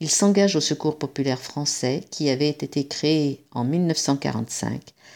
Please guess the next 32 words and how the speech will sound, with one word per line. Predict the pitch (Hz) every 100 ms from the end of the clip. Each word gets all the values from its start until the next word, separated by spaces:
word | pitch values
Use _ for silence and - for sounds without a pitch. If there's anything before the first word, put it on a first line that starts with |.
| - -
avant | - 175
d'en | 170 151
devenir | 139 143 151 147 131
le |
secrétaire | 123 151 - 151 143
général | 123 165 156 139 135 131
un | 139 160
an | 156
plus | - _
tard, | 131 120 131 - _ -
puis | 170 160
président. | - 143 127 110 117 - _ _ _ _ _ - - -
Sous | - 156
son | - 139
influence, | 135 - 151 165 208 - - - _ -
l'association | 151 156 170 165 165 - 190
devient | 143 143 151
indépendante | - 147 151 151 139 143 143 143
du | 131
Parti | 131 123 -
communiste | 123 131 131 135 -
français | - - 131 - 131 131 180 -
et | 156
renforce | 170 190 202 196 -
son | 165 147
action | 147 135 - 143
d'association | 135 - 131 127 123 -
humanitaire | 147 127 123 123 - 135 143
auprès | 120 - 131
des | 127
plus | 127 139
démunis. | 127 120 113 110 -